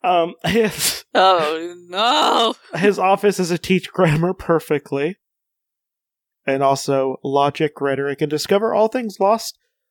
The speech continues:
Speaker 1: uh, or hidden in treasures. Uh, so yeah, this is just colonialism. It's just like, yo, uh, you're gonna,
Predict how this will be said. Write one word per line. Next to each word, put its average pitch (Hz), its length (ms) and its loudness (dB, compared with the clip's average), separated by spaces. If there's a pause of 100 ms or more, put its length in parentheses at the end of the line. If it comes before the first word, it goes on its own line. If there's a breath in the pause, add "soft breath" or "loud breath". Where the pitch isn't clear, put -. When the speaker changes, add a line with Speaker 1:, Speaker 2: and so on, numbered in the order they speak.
(160)
Speaker 1:
uh, 175 260 4 (200)
or 208 180 2
hidden 190 380 0
in 160 180 -4
treasures. - 720 -2 (720)
Uh, 190 260 4
so 214 160 4
yeah, 190 180 6
this 196 220 2
is - 60 -10
just - 200 -6
colonialism. 139 960 -2
It's 151 140 -8
just 160 220 -6
like, 147 300 -2
yo, 147 380 0 (180)
uh, 151 540 2
you're 160 160 -2
gonna, 156 560 0